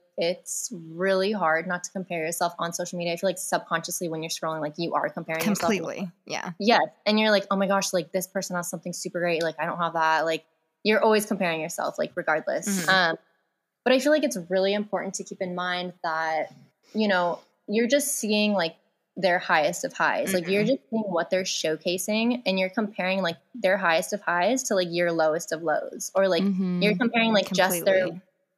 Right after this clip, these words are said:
Speaker 1: their parts of their life that they're highlighting, like, with all of your life. So you're not seeing, like, their struggles or, like, what they deal with on a daily basis. So I feel like it's really healthy to keep that in mind.
Speaker 2: Completely. And just for our average people that aren't influencers, it helps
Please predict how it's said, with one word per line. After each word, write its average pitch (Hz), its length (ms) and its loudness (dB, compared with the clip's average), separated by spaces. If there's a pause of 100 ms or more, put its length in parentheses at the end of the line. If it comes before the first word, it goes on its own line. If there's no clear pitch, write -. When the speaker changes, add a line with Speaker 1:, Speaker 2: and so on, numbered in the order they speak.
Speaker 1:
their 202 220 6
parts 185 340 0
of 196 80 -2
their 196 160 2
life 165 220 0
that 180 120 -4
they're 185 160 -4 (100)
highlighting, 202 400 4
like, 170 160 -2
with 175 200 -6
all 165 120 2
of 151 120 -2
your 143 120 -4
life. - 280 -4
So - 140 0
you're 247 180 6
not 254 120 4
seeing, 233 220 2
like, 190 180 2 (340)
their 214 120 2
struggles 175 640 2
or, 180 100 2
like, 165 160 0
what 180 140 0
they 185 120 0
deal 170 200 -2
with 160 140 -4
on 180 80 -6
a 170 80 -6
daily 170 280 -4
basis. 151 540 -4
So 185 60 2
I 180 60 2
feel 214 120 0
like 208 180 -2
it's 190 200 -2
really 180 420 2
healthy 180 380 0
to 170 80 -6
keep - 240 -10
that 160 140 -4
in 160 100 -8
mind. - 360 -10 (1000)
Speaker 2:
Completely. 180 440 -2
And 214 460 -2
just 233 220 -2
for 254 120 0
our 208 80 0
average 170 300 0
people 196 180 -4
that 175 80 0
aren't 160 280 -6
influencers, 196 500 -4
it 170 160 -2
helps 185 560 -4